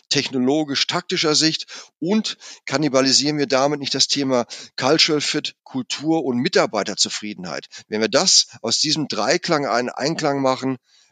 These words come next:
äh, steht euch nichts im Wege und die nächste Finanzierungsrunde ist gesichert.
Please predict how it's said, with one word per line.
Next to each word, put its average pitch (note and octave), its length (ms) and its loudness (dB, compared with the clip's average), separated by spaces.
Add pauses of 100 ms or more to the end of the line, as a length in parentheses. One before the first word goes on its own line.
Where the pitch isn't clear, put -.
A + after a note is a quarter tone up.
äh, A2 180 0
steht - 340 -2
euch A2+ 200 2
nichts C3 240 0
im A2 120 -2
Wege B2+ 440 2
und A2+ 360 -4
die A2+ 60 -2
nächste A2+ 240 0
Finanzierungsrunde A2 720 -2
ist G2 120 0
gesichert. G2 440 -2